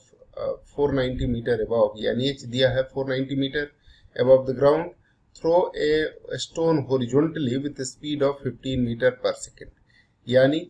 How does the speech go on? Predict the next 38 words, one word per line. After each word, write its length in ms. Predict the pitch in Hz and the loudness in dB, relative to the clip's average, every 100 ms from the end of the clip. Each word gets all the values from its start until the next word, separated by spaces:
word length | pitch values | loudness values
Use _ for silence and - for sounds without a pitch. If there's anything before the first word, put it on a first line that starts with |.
| _ 120 | _ -10
यू 460 | 117 147 165 - - | -2 -2 -2 -6 -4
एक्स 320 | 139 - - | -4 -4 -2
जो 120 | 131 | -2
दिया 260 | 120 117 117 | -2 0 0
हुआ 260 | 113 120 110 | 0 -2 0
है 140 | 143 | -6
वो 240 | 151 131 - | -4 -6 -6
fifteen 360 | 120 - 123 117 | -14 -6 -6 -6
meter 240 | 110 135 135 | -4 -6 -2
per 160 | 98 - | -6 -6
second 300 | - 120 113 | -12 -10 -8
दिया 140 | 117 | -6
है। 140 | 120 135 _ _ _ | -8 -12 _ _ _
Neglecting 680 | 113 123 120 127 - 175 170 | -2 0 2 0 0 -6 -2
air 180 | 147 165 | 4 4
resistance, 540 | 156 139 135 - 151 147 | 4 -4 -10 -8 -8 -6
find 320 | 139 143 156 | -4 -2 -2
the 60 | 135 135 | 0 0
time 200 | 131 143 | 0 -2
taken 300 | 143 139 135 | -6 -4 -2
by 100 | 123 | -2
stone 320 | - 131 131 | -4 -4 -4
to 160 | 135 117 | -4 -8
reach 180 | 117 113 | -8 -6
the 140 | 107 | -6
ground। 260 | 101 95 - _ _ _ _ - | -6 -8 -8 _ _ _ _ -4
अगर 240 | 156 185 | 0 2
हम 120 | 185 | 0
शॉर्टकट 540 | - 170 160 - 160 147 | 0 2 2 4 0 0
से 160 | - | -4
इसे 200 | 139 - 131 | -4 -2 -2
निकालें 520 | 123 104 110 123 104 - - _ _ | -2 -2 0 0 -2 -8 -20 _ _
तो 80 | 123 | -12
क्या 200 | - 147 | 2 4
लिखेंगे, 420 | 143 147 113 - - 113 | 4 -2 -6 -6 -6 -2
time 320 | 120 135 143 143 | 0 0 -2 -4
taken 320 | 131 139 147 143 | -2 -2 -2 -6
to 160 | 135 | -10